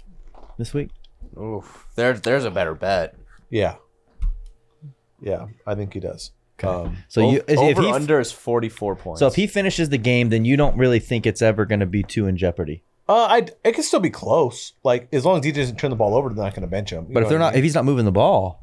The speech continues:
Speaker 1: you don't think that they
Speaker 3: No, I think if
Speaker 1: Okay.
Speaker 3: he's not turning the ball over,
Speaker 2: He's
Speaker 3: they
Speaker 2: not moving the football. They'll change.
Speaker 1: Okay.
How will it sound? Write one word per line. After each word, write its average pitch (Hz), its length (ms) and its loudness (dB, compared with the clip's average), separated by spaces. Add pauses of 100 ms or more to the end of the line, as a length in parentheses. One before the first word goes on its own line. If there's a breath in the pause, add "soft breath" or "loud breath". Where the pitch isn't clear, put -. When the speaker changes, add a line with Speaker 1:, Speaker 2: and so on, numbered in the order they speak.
Speaker 1:
you 110 120 -6
don't 104 120 -2
think 113 160 -2
that 104 160 -2
they 107 280 0
Speaker 3:
No, 160 400 4
I 156 120 4
think 190 140 0
if 180 60 2
Speaker 1:
Okay. 170 80 0
Speaker 3:
he's 156 100 0
not 170 180 0
turning 151 280 0
the 131 60 0
ball 120 240 2
over, 120 220 4
Speaker 2:
He's 117 100 2
Speaker 3:
they 113 60 2
Speaker 2:
not 110 160 0
moving 104 200 -4
the 90 60 -4
football. 80 300 -6
They'll 85 140 -4
change. 73 420 -14 (600)
Speaker 1:
Okay. 85 120 -6